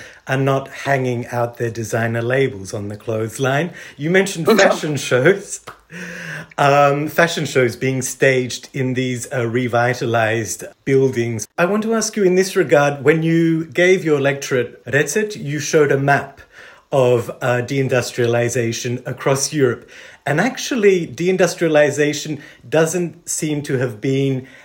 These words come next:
Speaker 1: as extensive in Milan as it has been, let's say, in much of the United Kingdom, in the Netherlands, or even in Paris.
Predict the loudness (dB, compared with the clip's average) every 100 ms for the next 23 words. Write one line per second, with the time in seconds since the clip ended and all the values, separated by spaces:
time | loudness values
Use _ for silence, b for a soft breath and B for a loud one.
0 | B -2 2 2 0 -4 -10 -4 -4 -4
1 | -4 0 2 2 -2 -2 -2 -4 -12 b
2 | b b -2 0 2 4 4 4 2 -2
3 | -2 -2 0 -2 0 0 0 -2 -2 -4
4 | 0 2 2 -2 -4 -4 -2 -2 -4 -6
5 | -6 -4 0 0 -2 -6 -4 -2 0 0
6 | 0 -4 -8 B B B -2 2 2 4
7 | 2 2 2 2 0 -2 0 2 2 2
8 | -2 -4 0 4 4 2 -4 -8